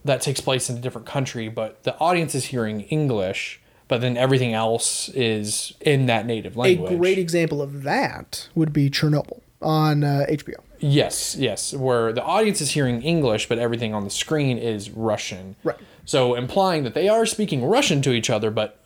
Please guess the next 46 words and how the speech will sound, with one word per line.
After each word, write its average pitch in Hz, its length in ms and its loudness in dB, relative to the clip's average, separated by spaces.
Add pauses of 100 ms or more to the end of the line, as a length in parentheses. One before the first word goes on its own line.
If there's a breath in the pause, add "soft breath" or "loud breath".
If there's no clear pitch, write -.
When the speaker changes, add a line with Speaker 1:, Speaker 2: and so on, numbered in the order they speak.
Speaker 1:
the 123 100 -4
audi-, 156 340 2 (360 loud breath)
audience 160 400 0
is 123 120 -4
hearing 104 400 -6 (260)
English. - 460 -6 (360)
Speaker 2:
Yeah. 339 140 0 (560)
That's 151 120 2
Speaker 1:
Which 151 160 4
I 147 60 4
Speaker 2:
pretty 117 140 -2
Speaker 1:
love. - 180 -12
I 123 80 2
love 113 240 0
that. 92 200 -8
Speaker 2:
Okay, 143 120 6
Speaker 1:
That's - 160 4
so 147 160 2
Speaker 2:
cool. - 140 -16 (520 loud breath)
Speaker 1:
cool. 165 80 0
Like, 147 280 0
I, 151 260 2
I 139 960 -2
hate 147 300 0
it. - 200 -10 (140)
Hate - 400 0
it 104 160 -2
when 123 140 -2
it's 107 160 -4
like, 110 240 -2 (500 loud breath)
"Oh, 160 140 4
we're 131 260 2
French 156 420 0
people, - 220 -8 (360 loud breath)
but 190 80 -2
we're 214 140 2
also 254 260 0
British, - 640 -4
you 147 100 -4
know, 143 220 2
so 131 320 0
yes, 147 260 2
I'm 175 100 2
a 175 60 2
French 151 260 0
person." - 400 -6